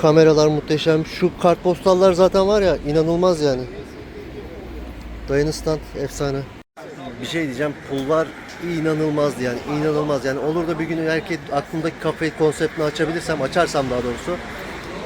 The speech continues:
Öyle bulduğum anda hepsini alacağım yani. Ne var ne yok alacağım. Muhteşem yani. Çünkü yavaş yavaş satmaya kalksanız paranızı direkt üçe katlarsınız oradan.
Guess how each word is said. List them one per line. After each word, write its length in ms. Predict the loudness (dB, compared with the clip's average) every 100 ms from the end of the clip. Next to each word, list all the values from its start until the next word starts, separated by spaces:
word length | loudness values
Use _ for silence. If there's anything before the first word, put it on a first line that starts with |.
| -10 -8 -10 -8 -2
Öyle 340 | 2 4 2 2
bulduğum 380 | 2 6 6
anda 220 | 6 4 2
hepsini 340 | 0 0 0
alacağım 360 | 0 0 0 0
yani. 180 | -2
Ne 80 | -2
var 180 | 0 0
ne 60 | -2
yok 100 | -4
alacağım. 320 | -6 -4 -6 -8 -12 -8 -6
Muhteşem 380 | -4 -2 0
yani. 120 | -2 -2
Çünkü 220 | -4 -4 -4 -8 -8 -4 0
yavaş 360 | 4 2 2
yavaş 180 | -2 -2
satmaya 400 | 0 0 0 0
kalksanız 400 | -2 -2 -4 -4 -8 -4
paranızı 360 | -2 -2 -4
direkt 240 | -2 -2 -2
üçe 180 | -4 -2
katlarsınız 520 | -2 -2 -2 -4 -4
oradan. 260 | -4 -4